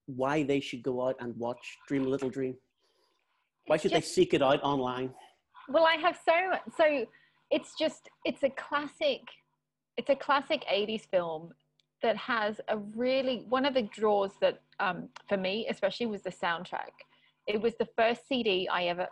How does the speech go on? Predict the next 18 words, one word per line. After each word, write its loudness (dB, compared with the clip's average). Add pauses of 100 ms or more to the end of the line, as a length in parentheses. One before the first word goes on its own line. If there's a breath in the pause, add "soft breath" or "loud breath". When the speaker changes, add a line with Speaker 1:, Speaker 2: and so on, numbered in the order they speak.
Speaker 2:
owned. -6
I 4
remember 0
in -2
Australia -2
going -4
to -12
order 2
it 2 (240)
from -4 (440)
Kmart, 0 (500)
and 0
it 0
was -4
international, -6
so 0
it -4
was -16